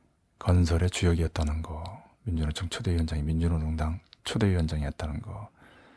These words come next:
그래서 민주노동당이 초기에는 엔엘과 피디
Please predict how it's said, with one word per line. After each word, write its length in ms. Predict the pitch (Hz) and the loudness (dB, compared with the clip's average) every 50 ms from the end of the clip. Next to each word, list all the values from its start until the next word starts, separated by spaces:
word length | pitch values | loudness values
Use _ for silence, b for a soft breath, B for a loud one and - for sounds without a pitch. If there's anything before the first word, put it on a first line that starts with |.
| b b b _ | b b b _
그래서 640 | - - 104 95 92 - 104 95 95 95 95 92 92 | -2 2 2 2 4 4 4 4 4 4 4 4 2
민주노동당이 720 | 92 92 98 101 101 98 101 95 95 95 92 95 92 90 | 2 2 4 4 6 6 4 4 4 2 4 4 4 2
초기에는 600 | - - - - 120 113 104 95 95 95 95 95 - | 2 0 -2 0 2 4 4 6 6 6 4 4 2
엔엘과 380 | - 90 95 95 95 90 92 87 - | 4 4 6 6 6 4 2 0 0
피디 600 | - - 110 - 85 78 80 90 98 110 139 180 | 0 -2 0 0 0 0 0 0 0 0 -2 -2